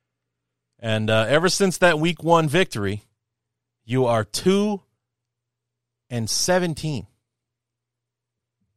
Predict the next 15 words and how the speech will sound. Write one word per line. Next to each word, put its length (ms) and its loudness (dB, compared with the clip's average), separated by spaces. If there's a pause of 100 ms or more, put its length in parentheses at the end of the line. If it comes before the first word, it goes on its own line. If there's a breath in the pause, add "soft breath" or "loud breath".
(340)
including 680 -2 (580)
losing 600 0
thirteen 580 0
straight. 320 -10 (760)
The 100 -8
last 300 0
ten 180 -4
last 380 -4
year 160 -6
and 80 -6
the 60 -10
first 340 -6
three 320 -8 (560)
this 200 -4
season. 380 -12